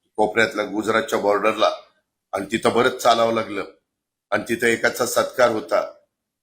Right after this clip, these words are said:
तर कुणाचा सत्कार होता? तर म्हणले एका शिक्षकाचा सत्कार होता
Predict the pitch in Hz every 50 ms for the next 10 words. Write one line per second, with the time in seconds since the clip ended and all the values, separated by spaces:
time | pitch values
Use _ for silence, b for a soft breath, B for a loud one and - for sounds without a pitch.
0 | _ _ _ 110 110 113 104 107 113 120 123 127 127 135 131 117 - 131 - -
1 | - 131 123 123 123 120 - 127 123 120 131 120 113 110 110 113 113 117 117 113
2 | - - 120 117 - - 117 92 - - 113 107 110 107 - 104 95 - 95 -
3 | - - - 87 80 80 - - -